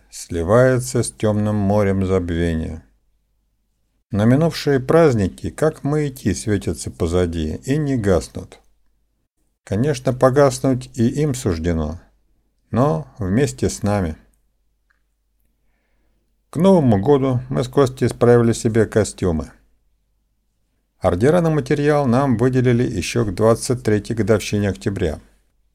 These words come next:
Косте по жребию достался отрез серого шевиота Прима, мне темно-синий Бастон.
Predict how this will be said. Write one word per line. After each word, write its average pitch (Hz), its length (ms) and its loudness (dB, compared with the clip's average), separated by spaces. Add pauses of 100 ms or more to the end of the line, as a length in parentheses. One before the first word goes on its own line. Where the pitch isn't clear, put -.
(760)
Косте - 360 0
по - 320 4
жребию 101 500 2
достался 101 540 0
отрез 98 340 -2
серого 92 460 0
шевиота 95 640 -2
Прима, 87 640 -4 (840)
мне 90 360 -2
темно-синий 104 960 -2
Бастон. 85 720 -2